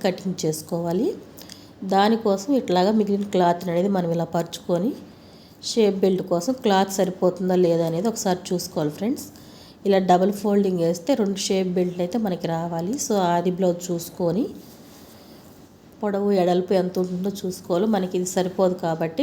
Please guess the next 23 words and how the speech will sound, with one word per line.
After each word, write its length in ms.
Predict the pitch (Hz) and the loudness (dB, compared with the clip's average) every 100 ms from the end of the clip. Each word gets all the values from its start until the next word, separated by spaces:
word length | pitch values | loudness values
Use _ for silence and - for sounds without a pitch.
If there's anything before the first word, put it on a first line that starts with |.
| 269 | 2
నేను 160 | 220 - | 2 2
సింగిల్ 280 | 208 208 208 214 | 4 4 2 2
ఫోల్డింగ్లో 380 | 196 190 190 175 | 2 2 0 0
అయితే 120 | 180 - | -2 -2
తీసుకుంటున్నాను. 760 | 180 180 - 165 170 165 165 254 403 - - - - - | -2 -2 -6 -8 -4 -4 -2 -2 -4 -12 -20 -20 -10 -6
ఒక 100 | 175 208 | -4 0
షేప్ 280 | 247 254 233 233 | 6 6 8 6
బెల్ట్ 200 | 233 226 | 6 4
కటింగ్ 300 | 208 202 202 190 | 0 0 0 2
ఎలా 120 | 190 196 | 2 0
చేయాలో 300 | 190 180 185 185 | 2 2 2 0
చూస్తే 240 | 190 185 247 | -4 -4 -4
సరిపోతుంది, 500 | 208 185 190 175 190 233 190 | -4 -2 0 -2 0 0 2
దాన్ని 220 | 180 185 | 2 2
బట్టి 160 | 185 220 | -2 0
మనం 120 | 254 196 | 0 2
రెండోది 220 | 185 180 175 | 2 2 2
కూడా 120 | 202 214 | 0 0
కటింగ్ 300 | 180 180 170 | -2 -4 -4
చేసుకోవచ్చు. 640 | 165 156 - 165 156 - 220 440 - - - - - - - - - - - - - - - - - - | -2 -4 -4 -4 -4 -4 -4 -4 -8 -20 -20 -20 -20 -20 -20 -20 -20 -20 -20 -20 -20 -20 -20 -20 -20 -8
చూడండి 300 | 214 196 185 | -4 -4 -4
ఫ్రెండ్స్, 300 | - 254 - - - - - - - - | -4 -4 -2 -8 -10 -20 -20 -20 -20 -4
ఈ 60 | 220 | 0